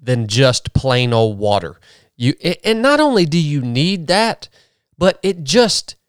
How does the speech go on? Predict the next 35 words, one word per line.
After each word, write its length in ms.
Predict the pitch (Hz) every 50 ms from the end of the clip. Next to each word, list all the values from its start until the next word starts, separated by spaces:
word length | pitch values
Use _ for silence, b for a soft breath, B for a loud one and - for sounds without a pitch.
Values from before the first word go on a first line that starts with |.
| _ _ _ _ _ _ _ _ _ _ _ _ _ _
you, 160 | 151 156 180
you 160 | - 180 185 185
want 280 | 233 254 247 - -
something 520 | - - - 220 226 - - 190 175 160 151
that 120 | 135 -
has 260 | 127 170 190 180 160
some 220 | - - 135 107 101
flavor 460 | - - - 170 165 147 117 117 107
to 260 | - - - 113 95
it. 160 | - - B B B B B B B B
And 180 | - 127 139 151
that's 240 | 175 180 - - - - _
one 200 | - 123 143 156
of 60 | 147
the 80 | 120 -
awesome 340 | - 127 143 143 - - 117
things 280 | 104 - 143 139 120 123
about 240 | 117 123 120 - -
Hoist. 380 | 104 139 139 117 104 - - -
It 180 | 107 101 -
tastes 440 | - 147 151 147 135 - - - -
great, 380 | 113 101 139 147 151 147 - B B B B B B B
and 260 | - 147 175 180 175 170
it 120 | 170 151
has 380 | 139 131 175 170 156 147 120 - -
everything 640 | 156 170 165 151 160 165 151 - - 165 160 151 147
in 200 | - 151 156 151
it 160 | 147 - 131
that 280 | 131 135 135 - - -
you 80 | 151 135
need 340 | 131 135 143 143 135 - -
to 80 | 135 120
keep 360 | - - 147 139 - - -
you 120 | 139 127
going, 460 | 113 110 135 151 151 131 104 87 -